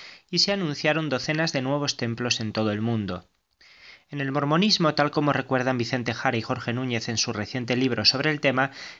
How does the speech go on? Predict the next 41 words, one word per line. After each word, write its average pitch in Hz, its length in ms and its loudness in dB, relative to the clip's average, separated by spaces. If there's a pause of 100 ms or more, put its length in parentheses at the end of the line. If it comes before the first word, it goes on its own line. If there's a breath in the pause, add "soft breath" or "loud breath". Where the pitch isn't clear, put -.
(100)
el 143 140 -4
presidente 185 560 2
es 202 160 2
considerado 175 600 2
el 180 160 2
profeta, 175 560 2
ma-, 139 260 -6
con 95 240 -12
P 123 140 -4
mayúscula, 139 580 0
el 147 100 -4
profeta 175 440 0
viviente, 123 600 0 (240 loud breath)
el 131 200 -2
vidente 180 480 2
y 185 80 4
revelador, 117 680 2 (320 loud breath)
de 143 140 -2
quien 156 160 0
se 160 140 4
dice 196 260 2
ser 196 240 2
capaz 175 400 2
de 156 140 0
comunicarse 151 840 2
directamente 151 720 -2
con 120 220 0
Dios 143 260 0
y - 80 -4
poseer 147 400 2
la 202 160 4
prerrogativa 143 800 2
de 127 120 2
recibir 135 460 -2
nuevas 175 320 4
revelaciones 135 640 0
vinculantes 127 720 2 (300 loud breath)
para 107 240 -2
todos 107 260 0
los 95 160 -2
miembros. 107 560 -2